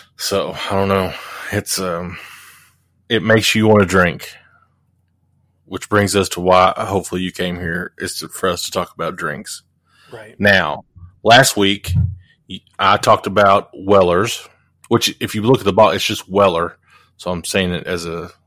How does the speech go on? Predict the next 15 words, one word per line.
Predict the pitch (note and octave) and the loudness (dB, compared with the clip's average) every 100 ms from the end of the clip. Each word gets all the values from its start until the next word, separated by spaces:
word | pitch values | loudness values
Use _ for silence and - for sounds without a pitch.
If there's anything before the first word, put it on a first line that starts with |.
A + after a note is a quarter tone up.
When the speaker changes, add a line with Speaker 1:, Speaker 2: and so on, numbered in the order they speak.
| _ _ | _ _
Speaker 1:
I | - F2 | -18 -14
guess, | E2+ D#2 - - _ _ _ _ _ _ _ _ - - | -12 -10 -12 -16 _ _ _ _ _ _ _ _ -20 -20
plural | - F#2 F2 - F2 - _ _ _ _ _ _ _ | -10 -8 -6 -8 -12 -16 _ _ _ _ _ _ _
or | - F2 D#2+ - - | -16 -12 -12 -14 -16
possessive. | F2+ E2+ F2 - E2+ E2 | -8 -4 -4 -4 -10 -8
I, | C#2 F2 | -6 -4
I | F#2 | -4
don't | F2+ - | -6 -8
know. | A#1+ - - | -14 -14 -14
Speaker 2:
Yeah. | - A2+ _ - - | -14 -16 _ -20 -20
It's | - | -16
really | B2+ - | -14 -6
Speaker 1:
Um, | F2+ E2+ D#2+ E2 E2 _ - - _ _ | -2 0 -2 -8 -14 _ -20 -20 _ _
Speaker 2:
Weller. | - - - - - _ _ _ _ _ G#2+ | -10 -10 -10 -20 -20 _ _ _ _ _ -6
Speaker 1:
yeah. | G2 G2+ | -4 -4